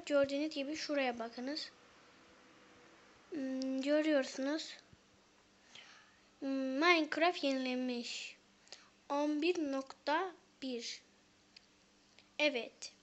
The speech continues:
On iki nokta sıfır <clears throat> gelseydi arkadaşlar çok güzel redstone falan olurdu. <clears throat> Şimdi oyunumuza girelim arkadaşlar.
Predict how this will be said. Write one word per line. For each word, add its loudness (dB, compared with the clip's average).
On 10
iki 8
nokta 4
sıfır -4
<clears throat> -10
gelseydi 4
arkadaşlar 2
çok 2
güzel 4
redstone 6
falan 6
olurdu. -2
<clears throat> 0
Şimdi 4
oyunumuza 2
girelim -6
arkadaşlar. -8